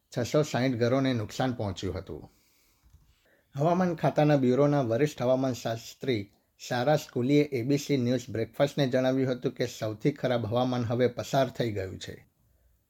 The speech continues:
ન્યૂ સાઉથ વેલ્સ પોલીસના જણાવ્યા પ્રમાણે દક્ષિણ દરિયા કિનારે સમુદ્રના મોટા બચાવમાં બે લોકોને યોટમાંથી બચાવી લેવામાં આવ્યા છે. કટોકટી સેવા તરફથી મળેલા નિવેદન અનુ-,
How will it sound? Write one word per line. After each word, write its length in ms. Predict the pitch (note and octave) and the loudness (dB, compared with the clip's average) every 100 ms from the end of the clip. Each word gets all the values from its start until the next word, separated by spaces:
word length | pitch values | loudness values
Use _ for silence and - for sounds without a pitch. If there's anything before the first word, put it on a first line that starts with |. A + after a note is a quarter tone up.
| _ _ _ _ _ _ | _ _ _ _ _ _
ન્યૂ 200 | B2+ C#3 | -2 2
સાઉથ 380 | F#3+ E3 D3+ D3 | 2 6 4 4
વેલ્સ 340 | C#3 C#3 C3+ - - | 2 2 0 -6 -8
પોલીસના 500 | B2 A#2+ D3 - C#3+ | -4 0 0 0 -2
જણાવ્યા 400 | C3+ B2 A#2+ A#2+ | 0 0 0 0
પ્રમાણે 440 | A#2 A#2+ B2 C3 B2 | -2 -2 -2 -2 -2
દક્ષિણ 540 | A#2+ A2+ - - D3 D3 C#3+ | -2 -2 -4 0 2 2 -2
દરિયા 320 | - C3 B2 B2 | 0 2 2 0
કિનારે 440 | - B2 C3 A#2+ - | 0 0 0 0 -2
સમુદ્રના 520 | A#2 B2+ C3+ C3+ C3 | -2 -2 0 0 0
મોટા 320 | B2 A2 A2+ | -2 -2 -2
બચાવમાં 600 | B2 A2+ - C3 B2+ B2+ A#2 | -2 -2 0 0 2 -2 0
બે 160 | A#2+ | 0
લોકોને 400 | B2+ B2 B2+ B2 | 0 0 -2 0
યોટમાંથી 640 | A#2+ A2 B2 B2 A#2+ A2 | 0 0 0 -2 -4 -2
બચાવી 380 | B2 A2 - C3 | -4 -2 0 2
લેવામાં 380 | A#2+ A#2 A2+ G#2+ | 4 2 0 -4
આવ્યા 220 | F#2+ F2+ | -6 -8
છે. 280 | F#2 F#2 - _ _ _ _ _ _ _ _ | -10 -12 -16 _ _ _ _ _ _ _ _
કટોકટી 480 | - A2 A#2+ A#2 A2+ | -2 0 0 0 -2
સેવા 280 | A2 A#2+ A2+ | -2 0 0
તરફથી 400 | G#2 A2+ A2+ - | 0 0 0 -2
મળેલા 380 | A2+ A2 A#2 A#2 | -2 0 0 0
નિવેદન 500 | A2 A2 A2+ A2+ A2 | -2 -2 0 0 0
અનુ-, 180 | B2 | -2